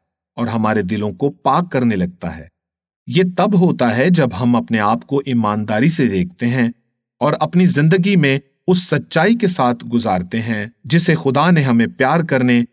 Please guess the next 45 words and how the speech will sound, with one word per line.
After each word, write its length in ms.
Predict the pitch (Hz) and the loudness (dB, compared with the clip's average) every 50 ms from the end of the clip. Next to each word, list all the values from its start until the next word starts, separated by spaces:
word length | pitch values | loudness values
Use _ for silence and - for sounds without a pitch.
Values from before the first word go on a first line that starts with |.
| _ _ _ - | _ _ _ -2
और 100 | 135 135 | -2 -2
अपनी 240 | 135 120 - 139 131 | -2 -2 -2 -2 -2
नेकी 400 | 127 139 160 185 185 180 165 156 | 0 2 2 2 2 0 0 0
में 160 | 139 131 117 | 0 0 0
बढ़ने 300 | 113 117 110 110 110 104 | -2 -4 -4 -4 -4 -6
के 140 | 95 - 101 | -4 -4 -6
लिए 220 | 95 95 104 120 147 | -4 -2 0 -2 -2
चुना 360 | - - - 190 190 185 139 | -2 -2 -2 0 2 0 0
है 200 | 107 90 71 - _ _ _ - | -2 -4 -10 -14 _ _ _ -2
कि 60 | 175 | 0
खुदा 380 | 175 180 - 139 131 120 143 160 | 0 2 0 0 2 2 2 2
हमें 340 | 175 170 147 127 123 113 | 4 2 2 2 2 0
जिंदगी, 600 | 107 104 123 135 139 131 123 113 113 113 113 113 117 - _ _ _ _ _ _ - | 0 0 -2 0 0 0 0 0 0 0 0 -2 -4 -8 _ _ _ _ _ _ 0
खुशी 460 | 165 165 160 - 127 110 107 113 165 - _ _ - | 0 2 2 0 -2 -2 -4 -6 -6 -10 _ _ -4
और 100 | 151 165 | 0 2
मोहब्बत 520 | 175 170 139 117 90 120 147 147 135 135 120 | 2 2 2 0 0 -2 -2 -2 -2 -2 -2
देता 380 | 117 - 98 90 87 - 87 | -2 -4 -4 -4 -4 -6 -8
है। 180 | 78 78 73 - - _ _ _ - | -8 -8 -12 -16 -20 _ _ _ -2
क्या 140 | 165 147 139 | 0 2 4
ये 120 | 131 117 120 | 4 4 2
खूबसूरत 600 | 117 - 131 120 - - - 139 139 147 143 143 | 2 0 -4 -4 -4 -4 -2 -2 0 0 0 -2
नहीं 260 | 139 139 143 160 190 | 0 2 2 4 4
है 180 | 185 180 202 208 | 4 4 4 2
कि 160 | 180 185 196 | 0 0 -2
वो 240 | 180 120 127 147 160 | 0 0 2 0 2
हमें 320 | 143 139 143 143 143 143 156 - - | 2 2 2 2 2 0 0 -2 -4
इस 180 | 139 - - - - | -6 -6 -6 -6 -4
अमल 240 | 135 139 143 143 135 | -2 0 0 0 2
में 140 | 131 123 117 | 0 0 -2
कैसे 400 | 117 - - 104 98 - 147 143 | -2 -4 -4 -4 -2 -2 -2 -2
शामिल 320 | - - 151 147 151 160 | -2 -2 -2 0 0 0
करता 360 | 160 165 175 165 165 - 185 180 | 0 -2 -2 -4 -2 0 0 2
है? 240 | 175 185 - - - _ _ _ - | 2 0 -2 -4 -10 _ _ _ -2
अगर 220 | 151 156 185 220 233 | 0 0 0 0 0
तुम 220 | - 233 233 262 | 2 2 2 2
अपनी 340 | - - 151 143 - 147 139 | 2 0 -2 0 0 -2 0
बुराई 300 | 123 123 123 123 127 139 | 0 2 2 2 2 0
पर 200 | - - 180 196 | 0 -2 -2 -2
शर्म 420 | - - - 170 185 190 208 202 185 | -2 -2 0 0 2 2 2 2 2
महसूस 440 | 170 151 - - 135 131 123 - | 2 2 0 0 -2 -2 -2 -2
करते 360 | - - 151 151 160 165 226 214 | -4 -2 -2 -2 -2 0 0 2
हो, 260 | 170 135 123 123 123 _ _ _ _ - | 2 2 2 0 -2 _ _ _ _ -2
तो 160 | 185 190 180 - | -2 -2 -2 -4
अच्छा 280 | 170 - - - 131 | -6 -4 -4 -4 -4
है, 240 | 113 90 82 78 | -4 -6 -8 -10